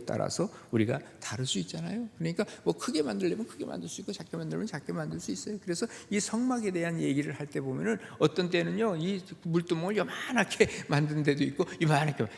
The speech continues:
그게 사-, 그거는 사이즈를 얘기 안 해주셨기 때문에, 어, 그래요. 그래서 어쨌든 이 물두멍을 놋으로 만들고 그 받침도 놋으로 만들고 씻게 하되 그것은 회막과 제단 사이에 두고 그 물을 담으라 그랬어요.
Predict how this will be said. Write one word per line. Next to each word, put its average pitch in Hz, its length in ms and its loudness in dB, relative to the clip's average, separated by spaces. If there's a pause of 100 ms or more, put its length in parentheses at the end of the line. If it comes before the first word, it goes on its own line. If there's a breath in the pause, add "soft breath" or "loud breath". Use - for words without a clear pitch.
그게 247 180 2
사-, - 340 -8
그거는 185 540 2
사이즈를 202 600 0
얘기 143 360 2
안 117 220 -2
해주셨기 135 440 -2
때문에, 95 340 -4 (180 loud breath)
어, 87 220 -6
그래요. 95 300 -2 (140)
그래서 139 260 6
어쨌든 170 360 6 (240 loud breath)
이 175 120 8
물두멍을 202 1000 8
놋으로 160 340 10
만들고 120 420 4
그 123 100 0
받침도 117 420 -2
놋으로 101 320 -2
만들고 98 280 0
씻게 - 280 -8
하되 101 200 -2
그것은 170 320 2 (240 loud breath)
회막과 127 280 0
제단 95 260 -2
사이에 95 200 -2
두고 131 260 -2
그 185 60 0
물을 185 240 2 (180 loud breath)
담으라 87 480 -2
그랬어요. - 320 -10